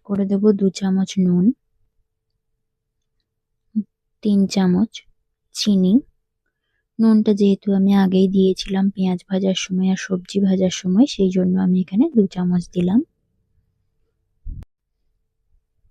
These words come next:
নুন আর চিনিটা দেওয়ার পরে আমি এখানে হাফ বাটি জল দিয়ে দেব, আর জলটা একেবারে ঢেলে দেব না,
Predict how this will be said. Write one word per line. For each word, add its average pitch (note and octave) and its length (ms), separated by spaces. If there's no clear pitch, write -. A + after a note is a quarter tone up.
নুন A3+ 240
আর G#3+ 140
চিনিটা G3 440
দেওয়ার F#3+ 380
পরে F#3 280
আমি G3+ 240
এখানে F#3+ 300
হাফ F#3+ 360
বাটি F#3 280
জল F#3 340
দিয়ে F3+ 180
দেব, F3+ 200
আর G3+ 200
জলটা F#3+ 500
একেবারে F#3 480
ঢেলে F#3+ 280
দেব F#3+ 240
না, G3 160